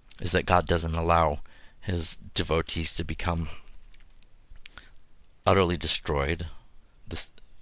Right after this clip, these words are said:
and I'm adding, you know, that the story has a happy ending. But I want to return now to this book, um,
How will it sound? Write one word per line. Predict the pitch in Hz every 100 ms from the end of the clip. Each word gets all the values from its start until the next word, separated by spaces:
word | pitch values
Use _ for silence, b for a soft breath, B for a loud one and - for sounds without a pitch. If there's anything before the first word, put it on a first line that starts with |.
| -
and | 85 82
I'm | 85
adding, | 82 80 78 78 -
you | 90
know, | 78 76
that | 82
the | 76
story | - 92 87
has | 82
a | 80
happy | 80 -
ending. | 78 78 76 B B B -
But | 98
I |
want | 98 101 120
to | 120
return | 117 - 104 101
now | 87 73
to | -
this | 78 73 -
book, | - 78 - -
um, | 82 80 76 76